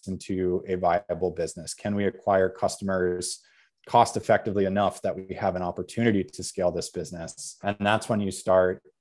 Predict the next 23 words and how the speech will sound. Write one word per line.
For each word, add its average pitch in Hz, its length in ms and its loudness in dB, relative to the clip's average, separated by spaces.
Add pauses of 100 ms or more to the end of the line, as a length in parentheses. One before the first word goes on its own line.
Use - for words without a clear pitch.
(120)
taking 107 400 0
these 98 160 -2
unscalable 95 760 2
processes 107 800 0
and 92 200 -6 (400)
trying 98 380 -4
to 90 80 -4
find 90 260 -6
ways 90 220 0
to - 100 -10
scale 90 380 0
them 87 160 -2
so 92 100 -6
that 87 180 -2
you 85 80 -8
can 123 300 2
be 92 100 2
profitable. 87 680 -2 (560)
And 110 200 -2
only 143 320 4
once 117 440 2
you 110 100 2
find 101 580 0